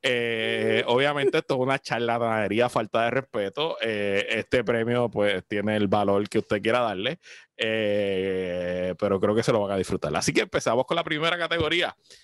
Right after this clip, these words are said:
Eh, mo-, <laughs> Momento Wanda del año. Momento Wanda del año.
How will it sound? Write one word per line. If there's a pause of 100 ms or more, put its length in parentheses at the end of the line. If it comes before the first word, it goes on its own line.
(320)
Eh,
mo-, (200)
<laughs> (1000)
Momento
Wanda
del
año. (120)
Momento
Wanda
del
año.